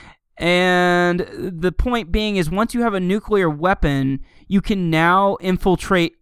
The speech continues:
other players with a nuclear weapon. But the idea behind it is, if you go in there and get spotted, even if you succeed with the mission, the person who owned that base can retaliate with their nuclear weapon and basically reduce everything you worked for, er,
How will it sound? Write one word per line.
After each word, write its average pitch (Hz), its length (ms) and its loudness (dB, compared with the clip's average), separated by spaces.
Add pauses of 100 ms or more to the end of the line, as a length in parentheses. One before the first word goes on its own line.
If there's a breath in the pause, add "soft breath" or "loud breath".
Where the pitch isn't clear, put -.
other 214 260 2
players 156 540 0
with 156 260 -2
a 147 60 2
nuclear 143 500 2
weapon. 139 560 -2 (540 loud breath)
But 170 320 0 (200)
the 170 280 -4
idea 170 420 -2
behind 247 560 -2
it 208 160 -2
is, 156 500 0 (200)
if 269 200 -2
you 254 200 -2
go 220 260 0
in 226 160 -2
there 214 220 0
and 185 240 -4
get 180 160 -4
spotted, 190 800 -2 (140)
even 240 280 -2
if 254 160 -2
you 220 80 0
succeed 220 680 0
with 185 180 -2
the 170 80 -2
mission, 165 600 0 (460 loud breath)
the 190 140 0
person 226 580 -2
who 185 200 0
owned 208 320 0
that 160 220 0
base 190 240 0
can 190 180 0
retaliate 180 1000 0
with 185 540 -4
their 175 140 0
nuclear 175 340 0
weapon 160 320 0
and 156 160 -4
basically 214 480 0
reduce 165 300 2
everything 165 260 0
you 160 100 2
worked 156 220 0
for, 151 340 0
er, 156 220 0